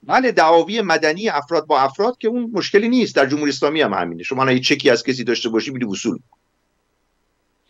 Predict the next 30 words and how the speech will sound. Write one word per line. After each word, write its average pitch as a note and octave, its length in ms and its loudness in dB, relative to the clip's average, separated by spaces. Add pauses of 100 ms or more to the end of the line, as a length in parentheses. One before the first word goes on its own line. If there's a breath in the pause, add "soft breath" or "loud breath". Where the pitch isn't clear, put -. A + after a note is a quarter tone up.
(220)
دعوای B2+ 380 6
ازدواج A#2+ 360 2
و B2+ 40 -2
طلاق B2 400 2
داشته B2+ 220 -4
باشی A#2 220 -2
انجام D#3 320 -2
می‌دی. F#2+ 180 -8
اینا C3+ 220 4
محل F3+ 260 4
بحث A3 260 0
ما B3+ 140 -4
نیست. C4 420 -8 (2250)
نگید G3+ 380 0
بله D#3 240 4
اون C#3 140 -2
زمان B2 300 -2
هم A#2 140 -4
قانون A2+ 400 -2
بود، A2 320 -10 (1400)
عدلیه G#2+ 520 2
بود، A#2 400 -2 (440)
بله D#3+ 280 2
بود، F#3+ 420 -12
اما A#3+ 200 -8
مربوط C4 360 -6
به - 80 -10
دعاوی A3+ 600 -4 (140)
عادی F3 400 2
است. - 300 -12